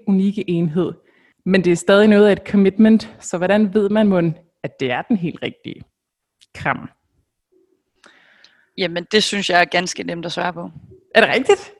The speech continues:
Speaker 2: Ja, jeg synes, det er så nemt at
Speaker 1: Okay,
Speaker 2: svare
Speaker 1: jamen,
Speaker 2: på.
Speaker 1: så synes jeg, du skal starte. Jeg, jeg lytter.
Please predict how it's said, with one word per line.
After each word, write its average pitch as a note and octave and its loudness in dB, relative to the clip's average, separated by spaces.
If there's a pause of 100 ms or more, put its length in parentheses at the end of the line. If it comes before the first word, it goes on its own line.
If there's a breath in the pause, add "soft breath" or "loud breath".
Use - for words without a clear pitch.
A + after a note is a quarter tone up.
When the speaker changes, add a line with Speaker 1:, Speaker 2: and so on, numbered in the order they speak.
(200)
Speaker 2:
Ja, C4+ 4 (440)
jeg C4+ 2
synes, - -8
det A3 4
er E4 6
så E4 0
nemt A#3 0
at E3+ -2
Speaker 1:
Okay, A3+ 4
Speaker 2:
svare - 4
Speaker 1:
jamen, F3 0
Speaker 2:
på. F3 -6
Speaker 1:
så E4 -12
synes F4 0
jeg, C#4 4
du C4+ 0
skal C4 -4
starte. E3+ 2 (260)
Jeg, G#3+ 2
jeg B3+ 2
lytter. A3 2